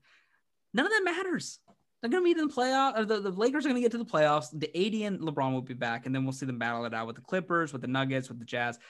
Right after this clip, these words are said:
That's when it, that's when it, the, the business gets done.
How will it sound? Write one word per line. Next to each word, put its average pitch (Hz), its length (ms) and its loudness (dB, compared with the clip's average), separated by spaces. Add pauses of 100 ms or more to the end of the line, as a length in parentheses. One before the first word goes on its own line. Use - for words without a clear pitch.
(140)
That's 214 200 0
when 147 120 0
it, 120 120 -4
that's 160 220 -2
when 135 100 0
it, 113 200 -6
the, 104 220 -8
the 117 100 -10
business 117 380 -10
gets 117 200 -16
done. - 180 -12